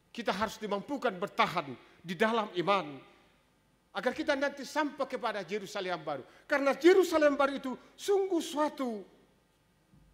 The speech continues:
yang luar biasa, dikatakan nyata pada ayat yang ketiga. "Aku melihat kemah Allah ada di tengah-tengah manusia, dan ia akan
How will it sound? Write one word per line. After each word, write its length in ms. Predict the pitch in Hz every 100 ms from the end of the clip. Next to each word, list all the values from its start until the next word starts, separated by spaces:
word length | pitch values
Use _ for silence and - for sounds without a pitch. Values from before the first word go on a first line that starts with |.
| _
yang 240 | 196 202 214
luar 320 | 311 285 220
biasa, 480 | 247 262 254 269 226 - - _ _
dikatakan 560 | 190 226 220 254 233 220
nyata 400 | 214 208 208 185 - - -
pada 400 | - 214 190 202
ayat 480 | 202 196 170 - -
yang 240 | 185 160
ketiga. 480 | 175 - 226 147 123 104 - _ _ _ _ _ _ _ _ _ _ _ _ _ _ _ -
"Aku 320 | 214 226 277
melihat 540 | 233 240 262 233 220 - - - -
kemah 320 | 202 190 -
Allah 400 | 233 220 180 151 - - - -
ada 400 | 262 311 320 320
di 160 | 294 294
tengah-tengah 480 | 262 254 254 226
manusia, 640 | 208 208 190 - 208 156 120 - _ _ _ _
dan 320 | 185 220 220
ia 320 | 240 240 202
akan 220 | 196 202